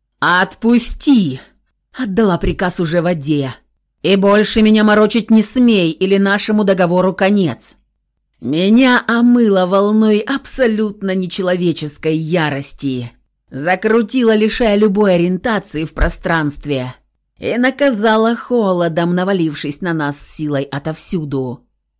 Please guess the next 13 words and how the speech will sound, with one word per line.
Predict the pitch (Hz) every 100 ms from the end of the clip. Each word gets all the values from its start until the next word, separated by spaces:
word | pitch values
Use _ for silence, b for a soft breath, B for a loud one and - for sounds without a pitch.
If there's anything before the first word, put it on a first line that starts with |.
| _
Но | 123 170 220 269
моя | 247 226 233
вторая | 220 - 202 233 233 226
сущность | 220 220 208 - 190 185 -
выстояла, | 202 220 - - 151 151 160
выстрелив | 190 - 170 170 170
во | 175
все | - 190
стороны | 180 - 196 175 180
собой, | - 180 196 240 202
как | - - _
карающими | 214 190 170 175 - 180
иглами. | 185 - 208 156 160 143 143 127 120